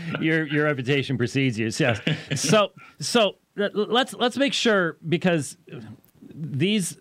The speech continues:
let, let's just be honest, these are not the normal issues that take up most Sunday morning sermons.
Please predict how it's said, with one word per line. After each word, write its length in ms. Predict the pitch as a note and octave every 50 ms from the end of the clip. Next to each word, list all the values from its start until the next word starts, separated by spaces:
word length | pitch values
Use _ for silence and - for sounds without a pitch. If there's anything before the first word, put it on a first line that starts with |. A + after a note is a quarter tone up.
| _ -
let, 280 | - D3+ F3+ F#3+ -
let's 180 | D#3+ F#3+ G3+ G3
just 200 | A#3+ G3+ C3 D3
be 80 | D#3+ D3+
honest, 480 | C#3+ C#3+ B2+ A#2 G#2+ - - - A#2
these 340 | A2 D3 E3+ F#3 F#3+ - - - -
are 160 | C#3 C#3 C3+
not 460 | C3 C3+ C3+ C#3 D#3 D#3+ D#3 D3+ _ _ -
the 160 | C3 A#2+ D3+
normal 380 | D3 C#3 C3+ C3+ C3+ C3+ C3 -
issues 800 | - B2 B2 - - C3+ B2+ B2+ B2 B2 A#2 A2+ A2 - - - _ - - - _ _ _ _ _ _ -
that 340 | - A#2+ A2+ C#3 C3+ B2+ -
take 280 | - - C#3+ C#3 - D3+
up 140 | C#3 - -
most 300 | B2+ B2 B2 B2 - -
Sunday 260 | D3 B2+ B2 A#2+ A#2+
morning 260 | A#2 A#2 A2 G#2+ G#2
sermons. 760 | G2+ - C3+ A#2+ A#2 A2 G2 F#2 G2 G2+ G#2+ - - -